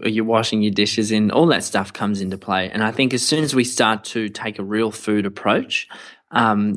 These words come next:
that's always gonna be a, a, a better option. But, you know, some people would look at, um, a, a loaf of bread and say, "Well, that's real food," you know, and in my opinion, it's, it's probably not, considering the, um, the story of, of grains these days and how far removed they are from the original grains we were consuming.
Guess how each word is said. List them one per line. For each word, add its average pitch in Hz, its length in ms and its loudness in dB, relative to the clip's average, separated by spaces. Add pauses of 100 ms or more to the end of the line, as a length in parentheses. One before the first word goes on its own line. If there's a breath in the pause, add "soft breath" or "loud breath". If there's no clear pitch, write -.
that's 113 240 0
always 113 240 4
gonna 110 180 -2
be 104 460 0
a, 95 240 -4
a, - 320 -6
a 101 40 -4
better 110 360 4
option. 98 460 -2 (220 loud breath)
But, 104 120 -2
you 123 100 2
know, 117 120 2
some 139 260 0
people 131 280 0
would 110 120 0
look 113 300 -2
at, 104 360 0 (380)
um, 101 560 -4
a, 107 80 -2
a 101 300 -2 (220)
loaf 110 300 2
of 101 100 -2
bread 104 380 2
and 104 160 -8
say, 101 220 0
"Well, 104 120 -2
that's 98 300 -2
real 104 140 -2
food," 98 420 0 (260 loud breath)
you 113 120 -4
know, 104 320 2
and 107 260 0
in 107 80 0
my 113 220 4
opinion, 101 480 -4
it's, 98 220 -12
it's - 260 -8
probably 101 480 -4
not, 104 320 0
considering 101 760 -2
the, 101 360 -6
um, 98 260 -4
the 101 140 -8
story 110 500 4
of, 95 300 -4
of 95 180 -4
grains 107 520 2
these 98 260 -4
days 95 200 -4
and 98 120 -4
how 101 160 0
far 101 420 2
removed 98 460 0
they 98 160 0
are 95 120 2
from 101 200 -6
the 95 120 -4
original 120 360 2
grains 98 280 -2
we 101 120 -4
were 95 80 -4
consuming. 85 520 -10